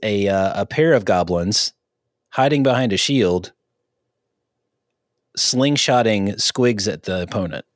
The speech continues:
which is amazing. <laughs> They have two hex movement, so they're super slow, one defense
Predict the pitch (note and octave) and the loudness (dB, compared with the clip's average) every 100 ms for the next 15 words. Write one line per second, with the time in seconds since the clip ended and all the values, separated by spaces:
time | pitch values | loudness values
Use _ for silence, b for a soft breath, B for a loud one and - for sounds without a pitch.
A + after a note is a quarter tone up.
0 | _ _ _ - F#2+ G2 F2+ F2+ - - | _ _ _ -8 -6 -4 -2 -2 -4 -8
1 | _ _ _ _ _ _ - G2 F#2 F2 | _ _ _ _ _ _ -10 -6 -4 -6
2 | - - - _ - B D5 B B B | -8 -12 -16 _ -12 B -10 B B B
3 | B B B B - A2 A#2+ B2+ A2+ G2+ | B B B B -4 2 4 6 4 4
4 | - - - D#3+ D#3+ D#3 C3 B2+ B2 B2 | -2 -4 0 2 2 2 2 2 2 0
5 | - G2+ A2 - B2 G2+ - G2+ F#2+ G2 | -2 0 0 0 -2 -2 2 2 4 2
6 | G#2+ G#2+ A#2 A2 - B2 A2+ - | 0 0 0 0 0 -2 -2 -4